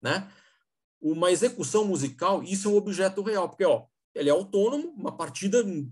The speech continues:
ela acontece independente de quem eu tô torcendo. O cara que vai ganhar, vai ganhar e acabou, né? Não importa quem você, né?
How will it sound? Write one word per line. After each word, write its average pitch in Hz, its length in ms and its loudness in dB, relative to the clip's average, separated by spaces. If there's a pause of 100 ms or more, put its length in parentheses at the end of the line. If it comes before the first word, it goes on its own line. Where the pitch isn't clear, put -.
(160)
ela 135 160 2
acontece 135 540 0
independente 131 580 -4
de 123 80 -12
quem 175 260 -2
eu 214 80 -10
tô 226 160 -6
torcendo. 165 640 -2
O 98 260 -16
cara 139 180 0
que 147 100 -12
vai 135 140 2
ganhar, 135 300 0
vai 165 120 -2
ganhar 151 580 0
e - 200 -18
acabou, 196 440 0
né? 139 240 -2 (240)
Não 123 80 -8
importa 139 440 2
quem 120 120 -8
você, 113 200 -2
né? 117 200 -2